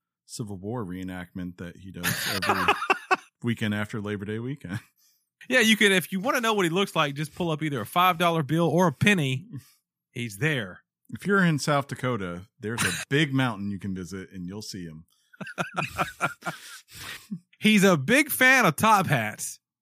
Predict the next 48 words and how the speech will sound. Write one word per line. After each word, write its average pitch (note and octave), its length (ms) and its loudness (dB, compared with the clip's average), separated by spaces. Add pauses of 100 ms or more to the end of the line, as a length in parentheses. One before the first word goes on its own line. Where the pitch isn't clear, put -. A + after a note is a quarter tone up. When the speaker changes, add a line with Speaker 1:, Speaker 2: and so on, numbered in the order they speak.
(180)
Speaker 2:
for C#3 120 -4
no F3+ 440 2
reason D#3 460 4
at D3 200 0
all. D#3 340 -2 (1500)
Speaker 1:
This D3+ 180 0
is, F3+ 260 -2 (160)
this D#3 200 0
is D3 100 0
what C#3+ 200 6
annoys A2+ 420 0
him F#2 120 -4
every F#2+ 200 -6
day F2+ 180 -6
with, D#2+ 180 -12 (180)
when E2+ 240 -8
he's, F2 280 -8
uh, E2+ 260 -6
with E2 180 -14
us D2+ 280 -14
in E2 220 -12 (220)
Discord. E2+ 480 -18 (180)
Speaker 2:
No, D#3+ 240 -6
what D#3 200 -2
really F#3+ 220 0
gets E3 240 0
him D#3 80 0
is C3 140 0
when C3 100 0
we B2 80 2
ask C3 280 0
him, A#2+ 100 0
"Does A2+ 160 0
he A2 120 -2
really G#2 360 2
hunt F#2+ 240 -2
vampires?" F#2+ 800 -6
Then A#2 180 -4
he A#2+ 80 -2
just G2 240 -8
loses F#2+ 340 -4
it F#2+ 140 -8
and F#2 80 -18
shuts F#2 220 -8
down F#2 200 -10
for F2+ 120 -16
the F#2 80 -12
day. F2+ 280 -14